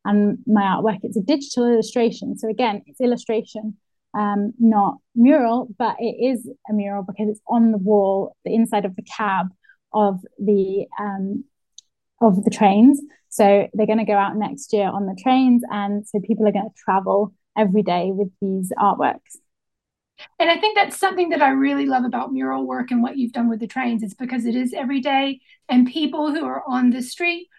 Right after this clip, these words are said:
Speaker 2: are walking by and they're being exposed to artwork without knowing that they're <laughs> being exposed to artwork. And it takes away a lot of that.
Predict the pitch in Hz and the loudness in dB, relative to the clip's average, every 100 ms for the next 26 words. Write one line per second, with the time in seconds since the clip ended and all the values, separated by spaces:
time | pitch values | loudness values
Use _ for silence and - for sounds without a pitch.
0 | _ 262 247 269 254 262 247 277 269 269 | _ -8 -2 0 0 0 0 2 2 2
1 | 277 277 247 240 247 240 - - 330 330 | 0 0 0 0 0 -2 -2 -8 -8 -6
2 | 285 269 226 302 254 254 247 - - - | -6 -2 -2 -4 -4 -6 -10 -20 -20 -6
3 | 285 285 294 302 - 285 269 277 294 294 | 2 4 4 2 -2 -2 2 2 2 0
4 | 285 320 262 - 453 359 415 415 - - | -2 0 0 0 0 -2 -2 -6 -6 -4
5 | - 392 359 349 311 294 277 277 254 254 | -2 -2 -4 -6 -4 -4 -4 -6 -8 -10
6 | - - - 277 - - 339 330 349 302 | -18 -20 -8 -4 -4 -2 -4 -4 -6 -4
7 | 277 269 247 247 247 247 247 247 - | -4 -4 -4 -4 -4 -6 -6 -4 -6